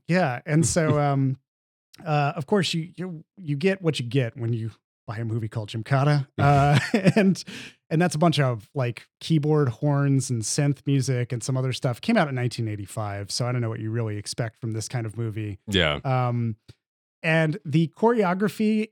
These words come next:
Speaker 1: is weak, except for the gymnastics. The gymnastics are excellent, okay, folks?
Speaker 2: They are.
Speaker 1: Like, that man
Speaker 2: Kurt
Speaker 1: he
Speaker 2: Thomas is very talented.
Speaker 1: Yes, Jim Cotta is, uh, a medalist if ever there was one, just not a gold one.
Speaker 2: Yeah.
Speaker 1: Um,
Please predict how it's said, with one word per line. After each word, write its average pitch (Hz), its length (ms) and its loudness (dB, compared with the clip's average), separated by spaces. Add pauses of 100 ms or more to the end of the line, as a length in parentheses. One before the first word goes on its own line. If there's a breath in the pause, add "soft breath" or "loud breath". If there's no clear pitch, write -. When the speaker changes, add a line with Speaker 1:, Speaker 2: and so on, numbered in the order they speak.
(140)
Speaker 1:
is 147 440 2
weak, 143 560 0
except 196 280 -2
for 202 60 -6
the 185 100 0
gymnastics. 127 760 -2
The 160 100 0
gymnastics 220 720 2
are 170 300 2
excellent, 127 460 -4
okay, 151 260 0
folks? 151 200 0
Speaker 2:
They 98 140 4
are. 85 140 2
Speaker 1:
Like, 131 360 -2
that 190 220 0
man 185 400 2 (280)
Speaker 2:
Kurt 156 220 4
Speaker 1:
he - 60 2
Speaker 2:
Thomas 135 360 6
is 107 180 -4
very 107 220 2
talented. 82 480 -2
Speaker 1:
Yes, 147 260 2
Jim 180 220 2
Cotta 202 420 4
is, 160 520 2
uh, 135 420 0 (100)
a 139 60 0
medalist 185 560 4
if 147 140 0
ever 160 180 2
there 175 160 4
was 143 300 2
one, 110 200 -4
just 127 200 -6
not 165 140 0
a 175 40 2
gold 151 240 2
one. 110 320 -6 (100)
Speaker 2:
Yeah. 135 260 4
Speaker 1:
Um, 131 220 0